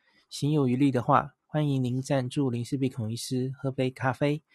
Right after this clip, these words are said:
如果你想看到更多林氏璧发的日本旅游资讯，欢迎你加入脸书上的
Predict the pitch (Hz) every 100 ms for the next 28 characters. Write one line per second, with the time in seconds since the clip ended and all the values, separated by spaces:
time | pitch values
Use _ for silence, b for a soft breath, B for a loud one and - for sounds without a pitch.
0 | b b b b _ 135 135 135 - -
1 | _ 139 117 113 139 123 131 - 151 127
2 | 131 131 117 113 127 127 120 - 120 113
3 | 117 117 127 110 104 104 - 131 - 135
4 | - 143 - b b b b b _ 170
5 | 175 151 147 117 120 - 135 139 143 127
6 | 120 - 113 - 139 - 135 113 123